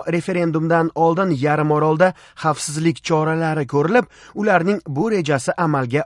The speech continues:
oshmadi, deydi Abduraimov. Bu guruh raisining aytishicha, Milliy firqa Yevropa Ittifoqini o'z taklif va qarashlaridan doim xabardor qilib turadi.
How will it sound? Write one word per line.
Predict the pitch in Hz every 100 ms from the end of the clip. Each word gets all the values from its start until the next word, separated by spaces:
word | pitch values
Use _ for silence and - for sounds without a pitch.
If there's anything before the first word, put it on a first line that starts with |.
| -
oshmadi, | 160 156 165 143 127 120
deydi | 127 143 214 -
Abduraimov. | 139 120 123 123 123 127 - _ _ _ - -
Bu | 160 208 190
guruh | 185 185 - -
raisining | 165 160 143 175 160
aytishicha, | 165 170 - - 214 143 - - -
Milliy | 185 190 190
firqa | 180 190 180 - 196 165
Yevropa | 151 156 170 151 160
Ittifoqini | - - 175 160 - 175 185 -
o'z | 160 160
taklif | - 147 123 143 196 -
va | 131 165 202 - -
qarashlaridan | - 185 196 208 196 190 220 190
doim | 151 147 185 185
xabardor | - 156 156 156 151 147 -
qilib | 156 143 -
turadi. | 123 120 131